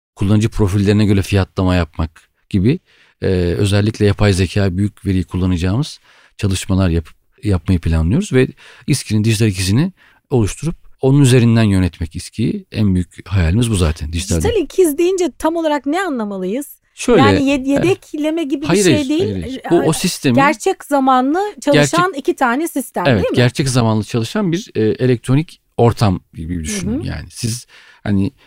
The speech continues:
Speaker 1: oradan oynayarak, e, işte arıtma tesisindeki işte klor miktarını bile otomatik olarak be-,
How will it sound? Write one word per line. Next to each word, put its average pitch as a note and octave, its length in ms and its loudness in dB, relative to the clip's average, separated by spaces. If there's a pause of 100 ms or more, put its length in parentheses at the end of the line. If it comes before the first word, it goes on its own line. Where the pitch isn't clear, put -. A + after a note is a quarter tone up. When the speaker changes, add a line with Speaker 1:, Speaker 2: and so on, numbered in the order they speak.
(120)
Speaker 1:
oradan A2+ 340 2
oynayarak, A2+ 680 2 (400)
e, - 80 -4
işte - 400 -2 (280)
arıtma A2 300 -2
tesisindeki G#2 800 0 (180)
işte - 240 -12 (120)
klor A#2 260 4
miktarını G#2 680 4
bile F#2+ 280 2 (340)
otomatik G#2 440 -2
olarak G2+ 260 -2
be-, G#2 100 2